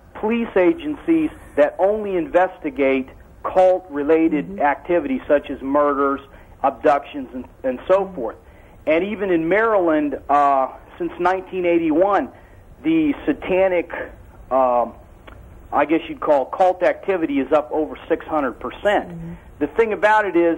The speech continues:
Speaker 1: is this is whitewashing it. They always want proof. They always want so on and so forth. You can check your police blotters,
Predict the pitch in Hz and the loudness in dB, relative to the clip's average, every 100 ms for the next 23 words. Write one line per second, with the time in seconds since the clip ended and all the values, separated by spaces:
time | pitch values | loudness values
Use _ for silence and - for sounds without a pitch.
0 | 165 139 202 214 165 147 190 185 151 147 | -4 -8 -4 -4 -4 2 4 2 2 0
1 | 139 143 113 - 123 139 160 180 185 190 | 0 -6 -10 -10 0 2 4 2 0 -2
2 | 147 - 175 170 165 165 165 151 175 160 | -2 -2 -4 0 2 2 0 -6 -4 -4
3 | - 180 160 139 - - - - - 202 | -2 -4 0 -2 -4 -20 -20 -20 -4 -2
4 | 254 190 - 202 196 165 139 - 202 202 | 0 -4 0 2 2 -4 -6 -6 -8 -8
5 | - 143 131 127 123 120 | -6 2 2 2 0 -6